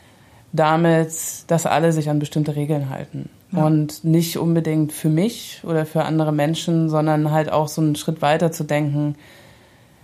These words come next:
Speaker 1: wie geht es den Hunden eigentlich damit? Weil wir bringen sie in die Situation, hier zu leben. Und ich glaube, jetzt auch gerade in den letzten Monaten,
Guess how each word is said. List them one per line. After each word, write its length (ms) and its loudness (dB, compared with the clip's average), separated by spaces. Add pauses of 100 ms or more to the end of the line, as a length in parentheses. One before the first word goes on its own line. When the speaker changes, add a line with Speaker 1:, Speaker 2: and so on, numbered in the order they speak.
(120)
Speaker 1:
wie 120 2
geht 160 2
es 140 -2
den 120 2
Hunden 260 2
eigentlich 360 -10
damit? 420 -12
Weil 180 2
wir 220 4
bringen 380 2
sie 260 0
in 160 -2
die 80 2
Situation, 800 0
hier 160 2
zu 120 -8
leben. 600 -2 (100)
Und 320 0
ich 120 -10
glaube, 260 2
jetzt 240 0
auch 140 -6
gerade 320 2
in 100 2
den 80 0
letzten 320 -2
Monaten, 760 0